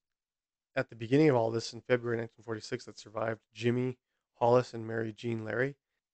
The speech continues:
after their incident, they did state that it was a man based on kind of the, the size and, and physical build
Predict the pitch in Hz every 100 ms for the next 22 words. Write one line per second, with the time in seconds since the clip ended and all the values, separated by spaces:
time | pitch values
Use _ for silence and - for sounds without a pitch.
0 | _ _ _ 131 139 - 131 135 - 139
1 | 143 117 120 117 - 120 123 - - -
2 | 123 127 117 110 107 101 104 110 127 131
3 | - 117 - 107 104 101 _ _ _ _
4 | 131 117 107 127 123 113 117 110 117 110
5 | 107 107 113 107 101 117 107 107 110 -
6 | 107 104